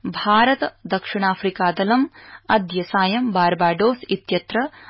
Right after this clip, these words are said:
अन्तिम चक्रके द्वन्द्वे सम्मुखीकरिष्यति। इतः पूर्वं भारतेन उपान्त्य चक्रके द्वन्द्वे इंग्लैण्ड दलम् अष्टषष्टिः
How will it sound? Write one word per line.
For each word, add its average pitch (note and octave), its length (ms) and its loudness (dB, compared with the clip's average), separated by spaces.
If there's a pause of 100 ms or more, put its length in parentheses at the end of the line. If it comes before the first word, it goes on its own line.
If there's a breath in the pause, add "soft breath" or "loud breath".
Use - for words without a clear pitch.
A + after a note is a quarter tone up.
(160 loud breath)
अन्तिम B3 420 4
चक्रके A#3 640 0
द्वन्द्वे F#3+ 600 0
सम्मुखीकरिष्यति। F3+ 1300 -4 (600 loud breath)
इतः G3 240 0
पूर्वं G#3+ 480 2
भारतेन F#3 720 -2 (100)
उपान्त्य F3 440 -2
चक्रके A3+ 600 -4
द्वन्द्वे F#3+ 560 0 (320 loud breath)
इंग्लैण्ड F3+ 560 0
दलम् G3+ 300 0 (180)
अष्टषष्टिः A3 920 -4